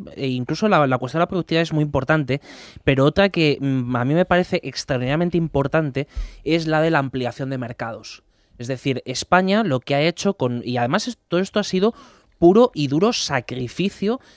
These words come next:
de, eh, de lo, de la, de las estructuras productivas y de las empresas que se han dedicado a, eh, a coger a esto, a,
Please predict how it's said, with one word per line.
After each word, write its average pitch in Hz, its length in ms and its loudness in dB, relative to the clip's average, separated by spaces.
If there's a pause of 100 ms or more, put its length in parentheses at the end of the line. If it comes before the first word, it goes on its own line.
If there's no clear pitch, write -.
(100)
de, 139 460 0
eh, 120 300 0
de 117 100 -2
lo, 117 260 0
de 117 120 -4
la, 117 260 -2
de 117 100 -6
las 117 240 -6
estructuras 127 540 -6
productivas 165 540 -2
y 180 80 0
de 120 80 -2
las 117 180 -6
empresas 139 540 -6
que 123 160 -10
se 123 80 -12
han 123 120 -8
dedicado 143 480 -2 (380)
a, 156 380 0
eh, 117 420 -4
a 120 100 -6
coger 127 360 -6
a 185 60 2
esto, 202 220 -2
a, 117 380 -2